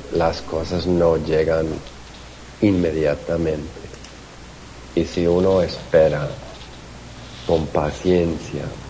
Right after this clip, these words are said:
siempre sabiendo adentro que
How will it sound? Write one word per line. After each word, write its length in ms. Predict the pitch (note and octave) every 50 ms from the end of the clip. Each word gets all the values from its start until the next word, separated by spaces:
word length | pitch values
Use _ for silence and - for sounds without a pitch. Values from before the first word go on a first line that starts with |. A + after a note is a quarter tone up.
| - - - - - - - - - - - -
siempre 440 | A#2 A2 A2 A#2 - - A#2+ A2
sabiendo 720 | G#2 - G2+ F2 E2 D#2+ E2 E2 E2 D#2+ E2 D#2+ D2+ D2+ D2
adentro 540 | D#2 D#2 D#2 E2 E2 D#2+ D#2 - - - - - -
que 140 | - B1+ G#1+